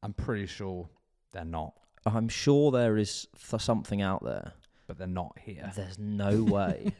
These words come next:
Speaker 1: <laughs>
Speaker 2: they're here, especially in those little disky, uh,
Speaker 1: Yeah.
Speaker 2: disky aircraft that they have.
Speaker 1: It's the Chinese, guys. We all know it. It's China.
Speaker 2: It's just weather balloons, probably.
Speaker 1: <laughs>
Speaker 2: It's just your own local little enthusiasts. People are taking photos.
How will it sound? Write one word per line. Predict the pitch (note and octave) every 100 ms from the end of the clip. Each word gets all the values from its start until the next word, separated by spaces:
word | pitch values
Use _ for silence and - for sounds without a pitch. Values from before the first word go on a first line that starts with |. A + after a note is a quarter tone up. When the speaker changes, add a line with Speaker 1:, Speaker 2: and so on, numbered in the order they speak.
| - - -
Speaker 1:
<laughs> | - - - - -
Speaker 2:
they're | G#2+ G2
here, | - G2 E2+ D#2
especially | - B2+ - C3+
in |
those | C3+ C3
little | -
disky, | C3 C#3+ C3 - C3 C3
uh, | B2 B2 B2+ B2 - -
Speaker 1:
Yeah. | E2 C#2+ -
Speaker 2:
disky | C#3 C3 C#3+
aircraft | C#3 B2 - G2+ F#2+
that | -
they | G2
have. | F#2 G2 F#2
Speaker 1:
It's | C#3+ -
the | -
Chinese, | C#3+ C#3 A2+ G2 E2 D#2+
guys. | - F2 D#2+ E2 - A2+
We | F2+
all | A#2
know | G#2+ G2
it. | G2 - _ -
It's | A#2+ -
China. | - - G2 D#2 C2+ - - - -
Speaker 2:
It's | A#2
just | - A3
weather | G#2+ D3 A2
balloons, | F#2 F2+ F#2
probably. | - B2 G2+ F2+ G2+ -
Speaker 1:
<laughs> | -
Speaker 2:
It's | C3+
just | F3 E3
your | C#3+ C#3+
own | C#3+ D3+ D3+ D3
local | A#2+ B2 B2+ C#3+ - C#3
little | C#3 C#3
enthusiasts. | C#3+ - A2+ G2 G2+ F#2+ C3+ B2+ C3+ - - - - - -
People | A#2+ B2+
are | B2+
taking | C3 A#2 A#2+
photos. | A2+ F2+ E2+ - E2+ E2 E2